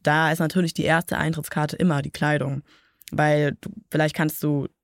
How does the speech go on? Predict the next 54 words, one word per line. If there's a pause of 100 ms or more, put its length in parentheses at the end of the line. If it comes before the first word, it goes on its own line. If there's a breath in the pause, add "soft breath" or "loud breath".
(220)
nicht
unbedingt
da
essen
gehen,
wo
alle
essen
gehen,
dann
Urlaub
fahren,
weil
in
Urlaub
fahren. (340 loud breath)
Aber
du
kannst
natürlich
das
anziehen,
was
alle
anderen
tragen. (360 loud breath)
Und
das
geht
dann
einfach
über
die
Mode.
Und
dann (120)
ist
es
natürlich
auch (100)
so, (360 soft breath)
was
in
Paris
gezeigt
wird,
was
in
Mailand
gezeigt
wird,
auf
dem
Laufsteg,